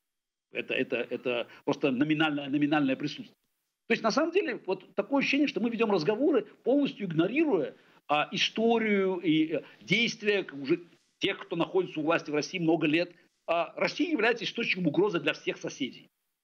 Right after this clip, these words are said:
Путинская Россия. Это, ну как, это,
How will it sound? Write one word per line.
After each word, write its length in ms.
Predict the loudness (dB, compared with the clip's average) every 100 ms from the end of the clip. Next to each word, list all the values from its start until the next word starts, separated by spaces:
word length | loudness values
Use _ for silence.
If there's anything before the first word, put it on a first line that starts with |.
| _
Путинская 400 | -4 -2 -2 -4
Россия. 320 | -10 -12 -18 -20 _ _ _ _
Это, 360 | -6 -2 -2 -2 -14 _
ну 120 | -4 -2
как, 180 | -2
это, 300 | -4 -4 -4